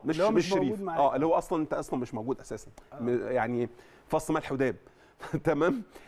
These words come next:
Speaker 1: فالنهارده الراجل، انت، هل انت قاري منتخب مصر كويس؟ هل انت اتفرجت على منتخب مصر قبل كده مع المدربين اللي قبل كده وعرفت الاخطاء بتاعه منتخب مصر؟ احنا بنتكلم بقى على التقييم الفعلي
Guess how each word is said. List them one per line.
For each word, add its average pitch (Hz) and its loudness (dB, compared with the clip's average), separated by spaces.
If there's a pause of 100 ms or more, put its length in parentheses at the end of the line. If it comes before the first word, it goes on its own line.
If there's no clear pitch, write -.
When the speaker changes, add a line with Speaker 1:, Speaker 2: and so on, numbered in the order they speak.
(240)
Speaker 1:
فالنهارده 151 2
الراجل، 185 2
انت، 156 -2
هل 170 0
انت 196 2
قاري 165 2
منتخب 127 -4
مصر 160 -8
كويس؟ 156 -6 (380)
هل 147 2
انت 202 0
اتفرجت 170 0
على 143 0
منتخب 135 -2
مصر 156 -2
قبل 127 0
كده 139 2 (300)
مع 127 2
المدربين 147 2
اللي 147 2
قبل 127 0
كده 151 2
وعرفت 151 0
الاخطاء - -2
بتاعه 156 0
منتخب 123 -4
مصر؟ 151 -2 (240)
احنا 135 -4
بنتكلم 160 2
بقى 156 2
على 147 2
التقييم 156 -4
الفعلي 190 0